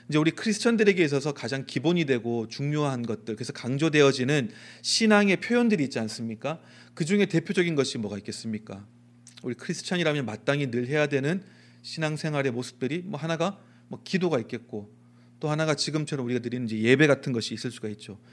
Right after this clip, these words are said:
뭐, 기도든 예배든 다 말과 상관이 있습니다. 물론 뭐, 묵상 기도도 있고, 그죠? 또 예배라고 해가지고 반드시 주일날 이렇게 모여가지고 순서대로 이렇게 진행하는, 뭐, 그런 것만을 예배라고 하지는 않죠.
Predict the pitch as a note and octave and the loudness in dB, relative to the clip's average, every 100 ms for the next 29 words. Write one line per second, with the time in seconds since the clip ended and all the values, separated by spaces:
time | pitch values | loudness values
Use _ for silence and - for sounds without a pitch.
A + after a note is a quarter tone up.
0 | - - - - C#3+ - G#3+ A3 G3+ D#3+ | -20 -20 -20 -10 -8 0 2 4 4 6
1 | C3+ D3 D#3+ C#3+ C3 G#2 G2+ D3 D#3+ D#3+ | 6 6 2 0 -2 -4 2 2 4 4
2 | B2 G#2+ G#2 D#3+ E3 D#3+ B2+ G#2 A2 A2 | 2 -2 -8 -8 -4 -2 -2 -4 -4 -2
3 | G#2+ G#2+ - - - - - - A2+ D3 | -4 -8 -14 -20 -20 -20 -20 -18 -6 4
4 | F#3 G#3 D3+ A#2 A2 A#2+ F3 - A3 A3 | 8 8 6 0 -2 -4 -6 2 4 4
5 | E3+ D3+ C#3 G#2+ - C#3 G#2+ - _ - | 2 2 0 0 0 0 0 -12 _ -20
6 | _ - - C3 F#3+ - - - - - | _ -10 -4 0 -2 -4 -20 -20 -18 2
7 | G3+ C#3+ E3 G#3+ G#3 F#3 E3+ D3+ D3 D3+ | 6 8 10 10 8 8 8 6 6 0
8 | C#3+ C3+ D#3+ D#3 - F3+ E3+ D#3 D3 C3+ | -2 0 0 -2 -2 2 4 4 2 -2
9 | A2+ C3+ D#3 C#3+ A#2+ B2 D3+ C#3 - G#3 | 4 6 6 4 2 -4 -2 -4 0 2
10 | F#3+ F3 E3 D3+ C3 C3 - C#3+ D3+ C#3 | 2 4 4 2 0 -4 -4 0 0 2
11 | C#3+ D#3+ A#2+ - - - - E3+ E3 - | 2 2 0 -8 -20 -20 -8 -2 0 6
12 | G#3+ A3 G3+ E3+ D#3+ D#3 D3+ D3+ B2 B2 | 6 8 4 2 2 4 6 6 6 6
13 | D3+ C#3 B2 B2+ A#2+ C#3 G#2+ A#2 - G2 | 8 6 6 0 -2 -4 -4 -6 -8 -10